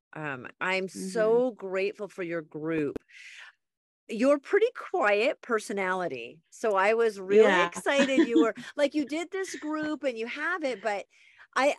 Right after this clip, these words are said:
Speaker 1: I'm not,
Speaker 2: Mm-hmm.
Speaker 1: this is not a put down. It's easy to hide behind that. And you haven't been as
Speaker 2: Yeah.
Speaker 1: vocal like, in person. And I'm so grateful you were
Speaker 2: Yeah.
Speaker 1: willing to do this.
Speaker 2: Yeah,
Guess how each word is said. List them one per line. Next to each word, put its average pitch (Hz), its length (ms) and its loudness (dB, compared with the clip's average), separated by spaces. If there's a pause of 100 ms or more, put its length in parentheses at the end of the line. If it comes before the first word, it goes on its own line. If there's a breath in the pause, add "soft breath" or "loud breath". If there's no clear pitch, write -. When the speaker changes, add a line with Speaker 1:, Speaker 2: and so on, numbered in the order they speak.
Speaker 1:
I'm 247 240 0
not, - 180 4
Speaker 2:
Mm-hmm. 190 120 -4
Speaker 1:
this 269 160 -4
is 294 120 -8
not 277 220 -4
a 247 40 -10
put 339 240 -4
down. 208 180 -6
It's 185 100 -10
easy 254 240 -6
to 240 80 0
hide 233 320 -2
behind 220 500 -4
that. 349 320 -4
And 226 220 -6
you 247 140 -4
haven't 269 300 -4
been 277 160 -6
as 233 140 -6
Speaker 2:
Yeah. 208 400 0
Speaker 1:
vocal 202 240 -4 (220)
like, 226 280 2
in 262 300 -4
person. 254 640 -6
And 220 160 -6
I'm 254 120 -4
so 330 560 -2
grateful 214 640 -2
you 190 180 4
were 175 140 4
Speaker 2:
Yeah. - 20 -2
Speaker 1:
willing 185 460 -6
to 190 120 -6
do 165 200 0
this. - 480 -8 (1200 soft breath)
Speaker 2:
Yeah, 175 380 4